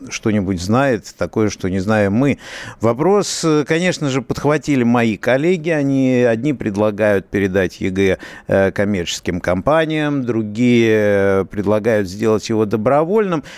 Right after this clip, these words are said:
Но вот, Александр Григорьевич, наверное, давайте начнём с того, что чем вообще вызвано вдруг обострение этой темы?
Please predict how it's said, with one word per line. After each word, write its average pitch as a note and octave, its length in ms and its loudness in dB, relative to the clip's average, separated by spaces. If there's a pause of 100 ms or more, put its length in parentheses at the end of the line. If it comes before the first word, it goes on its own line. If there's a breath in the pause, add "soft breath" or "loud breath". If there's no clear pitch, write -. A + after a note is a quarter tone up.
(200 loud breath)
Но F#3 400 2
вот, F3+ 260 0
Александр F3+ 380 0
Григорьевич, C3+ 300 0
наверное, D#3 800 2
давайте B2 960 -2
начнём E3+ 400 0
с - 80 -10
того, D#3+ 340 2
что D3 420 -2 (460)
чем F#3 240 2
вообще F3 360 0
вызвано D#3 460 0
вдруг D3+ 380 0
обострение C3+ 680 0
этой A2+ 280 0
темы? - 320 -10